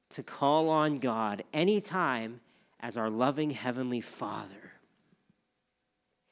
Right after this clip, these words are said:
He has loved us with a love that none of our parents could even muster up. And he's given us a secure, permanent place in his forever family.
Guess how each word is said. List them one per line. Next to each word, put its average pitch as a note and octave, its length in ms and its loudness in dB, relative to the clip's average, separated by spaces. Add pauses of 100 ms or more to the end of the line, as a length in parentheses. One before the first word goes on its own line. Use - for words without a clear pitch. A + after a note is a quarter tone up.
(160)
He F#3 120 12
has F#3+ 240 12 (300)
loved F#3 440 12
us F#3 240 12
with E3+ 140 4
a - 20 6
love D#3+ 540 12 (460)
that D#3+ 180 2
none D#3+ 420 8
of G#3 140 6
our F#3 240 8
parents F3+ 720 4
could D#3+ 240 4
even B2+ 320 4
muster G#2+ 500 -2
up. - 160 -14 (2500)
And C3 100 -8
he's A#2+ 200 -6
given E3 340 2
us E3 340 2
a B2 40 -6
secure, D3 880 -2 (680)
permanent D#3+ 500 2
place - 600 -6
in A2+ 80 -12
his G#2+ 260 -4
forever G#2+ 500 -4
family. - 680 -20